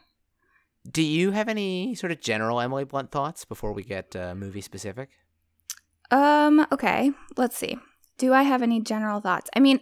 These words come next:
Speaker 2: I honestly, when you were telling me that you guys were gonna do Emily Blunt,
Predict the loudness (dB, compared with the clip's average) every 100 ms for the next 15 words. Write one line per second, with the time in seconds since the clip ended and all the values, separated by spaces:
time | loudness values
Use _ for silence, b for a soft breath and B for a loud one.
0 | 4 6 6 4 -2 -8 _ _ 4 8
1 | 8 6 0 -4 -4 -8 _ -8 2 6
2 | 6 4 4 2 2 0 2 0 0 -2
3 | 0 0 2 0 0 -2 -2 -2 0 0
4 | 0 -2 -2